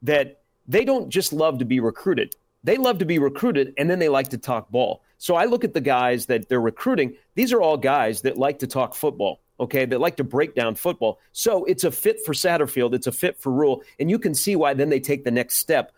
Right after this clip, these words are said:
on, Hey, are we, are we in the, are we in the neighborhood now? Are we having a conversation? Are you gonna potentially, you know, say yes to us? And then they can continue that. But again, I like their aggressiveness. I, I, I think,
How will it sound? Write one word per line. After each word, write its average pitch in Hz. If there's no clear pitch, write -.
on, 117
Hey, 147
are 117
we, 143
are 123
we 151
in 156
the, 147
are 143
we 143
in 185
the 185
neighborhood 196
now? 190
Are 127
we 151
having 165
a 143
conversation? 175
Are 123
you 151
gonna 170
potentially, 160
you 147
know, 135
say 135
yes 131
to 175
us? 185
And 151
then 165
they 165
can 139
continue 127
that. 95
But 113
again, 135
I 165
like 226
their 151
aggressiveness. 110
I, 135
I, 143
I 147
think, 156